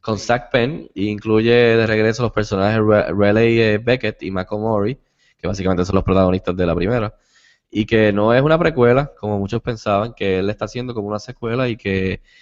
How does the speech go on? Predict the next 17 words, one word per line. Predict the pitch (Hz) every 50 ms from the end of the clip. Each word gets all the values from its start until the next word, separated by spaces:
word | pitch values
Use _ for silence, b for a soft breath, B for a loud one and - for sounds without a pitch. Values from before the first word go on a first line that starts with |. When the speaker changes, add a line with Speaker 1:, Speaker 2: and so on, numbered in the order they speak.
| b b b b b
Speaker 1:
lleva | 82 98 107 123
meses | 131 127 135 139 151 -
trabajando | - 123 113 104 104 107 113 127 127 120 117 113
con | 110 104 98 95 90 92 - -
Zach | - - 104 104 - -
Penn | 117 123 123
en | 117 107
secreto, | - - 98 101 104 110 113 123 - 107
o | 95
sea, | 107 98 92 90 85 82 82 78 76 62 - - - - _
sin, | - - 95 - _ _
sin, | - - 76 71 - - _ _ _ _ - _ _ _ _ _ _
sin | _ - - 82 85
hacer | - 98 107 107
headlines | 107 117 120 120 110 101 98 101
ni | 92
nada, | 95 117 135 147 131 107 123